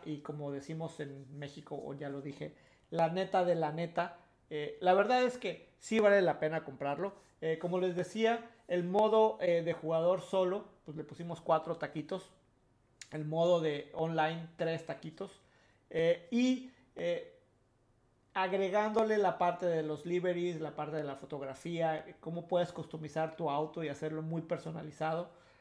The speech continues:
pues la verdad son como cuatro taquitos, ¿no? Entonces, la verdad es que sí vale la pena comprarlo. Eh, el precio de, de Gran Turismo siete bajó de,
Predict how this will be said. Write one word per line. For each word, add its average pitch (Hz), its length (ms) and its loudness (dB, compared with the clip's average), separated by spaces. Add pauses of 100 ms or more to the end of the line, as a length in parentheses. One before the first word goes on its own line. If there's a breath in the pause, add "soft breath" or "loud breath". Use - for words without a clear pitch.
(120 soft breath)
pues 175 180 4
la 175 100 6
verdad 202 280 6
son 220 140 2
como 190 340 -6 (360)
cuatro 220 340 10
taquitos, - 500 -10
¿no? 170 120 -4
Entonces, 202 440 -2 (220 loud breath)
la 180 220 4
verdad 208 320 8
es 233 120 2
que - 120 -8
sí 220 160 2
vale 220 160 6
la 185 160 2
pena 180 240 -2
comprarlo. 156 500 -4 (300 loud breath)
Eh, 156 400 0 (160)
el 170 140 -6
precio 208 420 2
de, 160 420 0
de 156 220 -2
Gran 170 240 -2
Turismo 170 320 -4
siete 165 320 -4
bajó 156 400 0
de, 151 400 -4